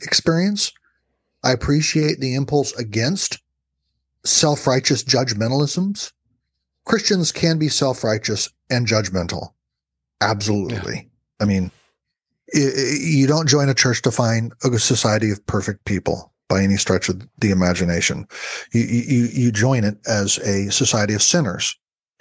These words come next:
Speaker 1: But the difference between the church and the world, hopefully, among other things, is that they admit they're sinners,
Speaker 2: Hmm.
Speaker 1: right? So if you don't think you're a sinner,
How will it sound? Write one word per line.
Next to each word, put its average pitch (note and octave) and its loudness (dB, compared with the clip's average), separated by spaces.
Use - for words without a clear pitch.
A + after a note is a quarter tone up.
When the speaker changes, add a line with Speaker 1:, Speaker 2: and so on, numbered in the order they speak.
Speaker 1:
But G#2 -4
the A2+ 2
difference F3 2
between C3 -2
the A2 -2
church B2 0
and A#2+ -4
the A2 -2
world, G#2 -2
hopefully, C3 -4
among G2+ 0
other F3 4
things, A2 -8
is A2+ -2
that B2+ 2
they C#3+ 6
admit D3 0
they're C#3 2
sinners, G2+ -2
Speaker 2:
Hmm. A2 -8
Speaker 1:
right? A2 -2
So - -2
if A#2 -4
you B2 2
don't D#3+ 0
think D3+ 2
you're B2+ 2
a G#2+ -2
sinner, G2+ -4